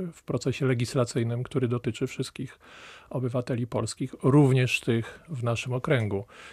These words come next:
Ja w związku z tym jestem, e, zadowolony z wszystkich rozwiązań, które przyjęliśmy, a które służą korzyściom,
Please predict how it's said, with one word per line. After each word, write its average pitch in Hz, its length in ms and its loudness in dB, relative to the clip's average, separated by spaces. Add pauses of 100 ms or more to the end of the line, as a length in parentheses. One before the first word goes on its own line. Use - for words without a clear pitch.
(160)
Ja 143 340 -4 (220)
w 120 60 -6
związku 120 440 -2
z - 120 -6
tym 123 280 -2 (200)
jestem, 113 560 -4 (580)
e, 117 40 -2
zadowolony 117 680 2
z - 280 -8
wszystkich - 480 -4
rozwiązań, 120 520 4
które 120 260 -2
przyjęliśmy, 117 680 0
a 143 100 0
które 131 380 0 (400)
służą 127 600 0 (560)
korzyściom, 117 760 0